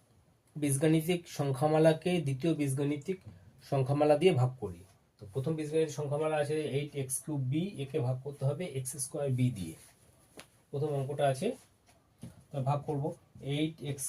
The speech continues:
কিউব বি, একে ভাগ করব কত আমরা দিয়ে? এক্স স্কয়ার বি দিয়ে। তো নিচে আছে এক্স স্কয়ার, উপরে আছে এক্স কিউব। তাহলে ওটাকে আগে ভাঙিয়ে নিই। এইট এক্স কিউবকে লেখা আছে এক্স স্কয়ার গুণ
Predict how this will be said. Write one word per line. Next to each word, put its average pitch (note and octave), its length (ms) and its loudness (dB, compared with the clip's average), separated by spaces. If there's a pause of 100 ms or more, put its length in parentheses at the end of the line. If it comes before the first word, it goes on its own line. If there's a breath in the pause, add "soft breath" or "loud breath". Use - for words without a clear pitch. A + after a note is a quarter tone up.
কিউব D#3 240 -2 (160)
বি, C#3+ 120 0 (220)
একে C#3 200 -6
ভাগ B2+ 100 -8 (100)
করব C#3+ 160 -6 (120)
কত C#3 120 -6 (120)
আমরা D3 220 -8
দিয়ে? D#3+ 140 -4 (500)
এক্স - 160 -8 (200)
স্কয়ার D#3+ 280 2 (220)
বি A#2 100 0 (100)
দিয়ে। F#2 180 -8 (1000)
তো A2 80 -14 (760)
নিচে C3 260 -4
আছে D#3+ 180 -2
এক্স - 120 -8 (120)
স্কয়ার, D#3+ 260 2 (360)
উপরে C#3+ 220 -4
আছে C3+ 180 -10
এক্স - 200 -10
কিউব। A2 180 -6 (320 loud breath)
তাহলে D3+ 220 -8
ওটাকে D#3+ 260 -2 (340)
আগে D3 200 -2
ভাঙিয়ে C#3 380 2
নিই। C3 100 -4 (880)
এইট C#3 160 -4 (360)
এক্স - 200 -8
কিউবকে E3+ 320 -6
লেখা D#3 180 2
আছে D#3 180 -4
এক্স - 120 -10 (140)
স্কয়ার D#3 280 4 (120)
গুণ C3 120 4